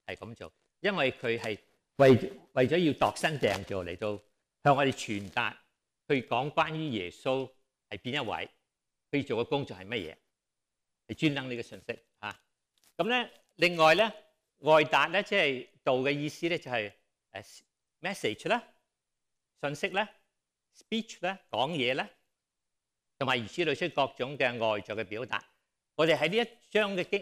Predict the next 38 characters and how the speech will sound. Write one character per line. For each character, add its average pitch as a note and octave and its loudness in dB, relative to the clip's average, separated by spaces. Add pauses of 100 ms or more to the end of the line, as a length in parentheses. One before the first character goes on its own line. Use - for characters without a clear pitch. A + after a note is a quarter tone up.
喺 F3+ 0
呢 A3+ -2
節 - -8
嘅， F3 -2
呃， C#3 2
呢 E3+ 2
一 G#3 2
段 C#3 -4
經 E3+ -4
文 A2 -8
裏 A#2+ -2
面 B2+ -8
就 C#3 -4
睇 A#2+ -2
到 B2 -4
呢， B2+ -4
睇 A2 -6
啫， A#2+ -8 (320)
係 C3+ 0
睇 D#3 0
呢 E3+ -6
個 C3 0
係 A2 -2 (340)
十 - 0
八 B2+ 0
節 A2+ -6
嗰 B2+ 4
度 G2 4
下， A2 -2 (460)
佢 C#3+ 8
話 B2+ 8
咩 E3 0
啊？ C#3 -8 (560)
從 C#3 2
來 C3+ 6
沒 C#3 2
有 D3 4
人 G#2+ -2